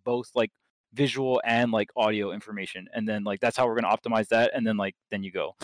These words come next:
It's just so funny because it's like, I'm also that person that's gonna write, like, write a bunch of notes on the matchup.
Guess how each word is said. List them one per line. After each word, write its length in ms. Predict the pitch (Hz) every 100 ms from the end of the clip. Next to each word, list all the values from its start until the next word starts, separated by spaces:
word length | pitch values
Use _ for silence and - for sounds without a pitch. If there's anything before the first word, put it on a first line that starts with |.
| - 147
It's 100 | 175
just 120 | -
so 140 | 175
funny 280 | 160 156 147
because 240 | 123 139 120
it's 100 | -
like, 160 | 117 - - -
I'm 240 | 123 156 139
also 260 | 147 143 139
that 140 | 123
person 280 | 135 127 127
that's 120 | 120
gonna 180 | 131 120
write, 260 | 117 117 -
like, 160 | 107 90
write 180 | 127 147
a 20 |
bunch 240 | 135 143 139
of 60 |
notes 280 | 135 139 -
on 100 | 135
the 40 | 131
matchup. 540 | 127 135 - 135 135